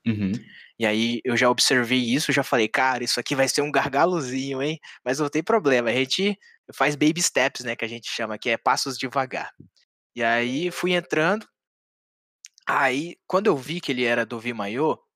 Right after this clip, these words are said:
Speaker 2: aí eu fui procurar, né, algumas coisas sobre o Vimeo. Primeira coisa, o que que é o Vimeo, né? Aí eu entrei lá dentro da plataforma, encontrei os vídeos, vi que eles têm o U R L, que eles têm um source. Aí, já que eu vi que eles têm um source, como o YouTube tem também, né, que é o source code,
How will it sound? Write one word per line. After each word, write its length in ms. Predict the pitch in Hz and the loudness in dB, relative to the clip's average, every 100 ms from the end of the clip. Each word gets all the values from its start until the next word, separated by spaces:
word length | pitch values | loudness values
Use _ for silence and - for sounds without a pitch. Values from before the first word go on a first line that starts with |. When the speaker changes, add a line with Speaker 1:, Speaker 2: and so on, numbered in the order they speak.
| _ _ _ 123 | _ _ _ 0
Speaker 2:
aí 320 | 123 120 127 | 2 4 2
eu 80 | 131 | 2
fui 140 | 147 | 0
procurar, 420 | - 147 208 190 | 0 2 4 4
né, 120 | 156 | 4
algumas 320 | 156 151 156 - | 2 2 -2 0
coisas 260 | 143 143 | -2 0
sobre 180 | 151 143 | -2 -2
o 40 | |
Vimeo. 400 | 131 143 160 120 | -2 0 2 0
Primeira 320 | - 160 208 196 | 0 0 0 2
coisa, 340 | 165 123 98 - _ | 2 0 -2 -14 _
o 20 | |
que 100 | - | -6
que 140 | 202 175 | 0 4
é 60 | |
o 60 | 143 | 4
Vimeo, 460 | 131 127 113 98 98 | 2 -4 -4 -4 -8
né? 220 | 104 120 | -8 -8
Aí 160 | 107 127 | -4 -2
eu 140 | 135 | 0
entrei 300 | 127 - 143 | -2 0 2
lá 100 | 123 | 2
dentro 240 | 113 107 | -2 -4
da 80 | 123 | -4
plataforma, 720 | - - 107 - 113 123 135 131 - - | -2 -2 -4 -4 -2 -2 -2 -12 -18 -12
encontrei 400 | 127 127 139 151 | -6 -2 0 0
os 100 | 139 | -2
vídeos, 340 | 110 131 123 117 | -4 -8 -8 -10
vi 220 | 120 175 | -6 -6
que 140 | - 147 | -2 0
eles 240 | 135 - | 0 -2
têm 320 | - 127 120 - - _ - | -2 -2 -4 -14 -20 _ 0
o 80 | 131 | 2
U 40 | |
R 380 | 131 135 120 117 | 4 2 0 2
L, 340 | 117 139 127 | 2 2 -2
que 120 | 123 131 | -4 -4
eles 120 | 120 | -6
têm 140 | 131 | -6
um 60 | 131 | -8
source. 600 | - 120 127 143 - 139 - - _ - | -6 -2 2 2 0 -6 -16 -20 _ -2
Aí, 340 | 208 131 202 _ - | 0 0 -6 _ -2
já 160 | 143 | -2
que 120 | - | 0
eu 40 | 131 | -4
vi 140 | 117 | -4
que 80 | 113 | -6
eles 140 | 123 | -6
têm 120 | - 127 | -6 -8
um 80 | |
source, 380 | 147 - 147 - | -6 -2 -2 -2
como 220 | - 147 | -4 -2
o 40 | 147 | -2
YouTube 380 | 131 - 120 113 | -2 -4 -4 -4
tem 180 | 117 | -6
também, 380 | 113 110 101 208 | -6 -6 -2 -2
né, 140 | 151 113 | -4 -8
que 160 | - 107 | -6 -4
é 160 | 104 | -2
o 120 | 101 | -4
source 280 | 113 113 110 - | -4 -4 -4 -2
code, 420 | 101 175 - | 0 0 -2